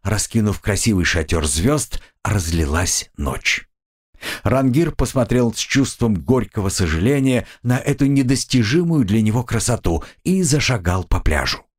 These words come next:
Мысли его были далеки от космоса. Он думал о Земле.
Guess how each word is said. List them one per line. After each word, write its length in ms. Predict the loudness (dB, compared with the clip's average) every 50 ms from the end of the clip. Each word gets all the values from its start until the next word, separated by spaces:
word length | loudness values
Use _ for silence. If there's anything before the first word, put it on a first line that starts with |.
| _ _ _ _ _ _ _ _ -12 -10 -10 -10 -4 0
Мысли 380 | 2 2 2 2 0 0 0
его 320 | 0 2 2 2 2 2 2
были 260 | 2 2 2 2 2
далеки 520 | 2 0 -2 -2 -4 -6 -6 -4 -4 -2
от 240 | -2 0 -2 -4 -2
космоса. 640 | -2 -2 0 0 -2 -4 -4 -4 -4 -4 -4 -8 -14 _ _ _ _ -20 -14 -6 -2
Он 320 | 0 2 2 2 0 -2 -6 _
думал 560 | -4 -2 0 2 2 2 2 2 0 -2 -4 _ _ _
о 120 | -4 -2
Земле. 460 | -2 0 0 2 2 0 0 -2 -6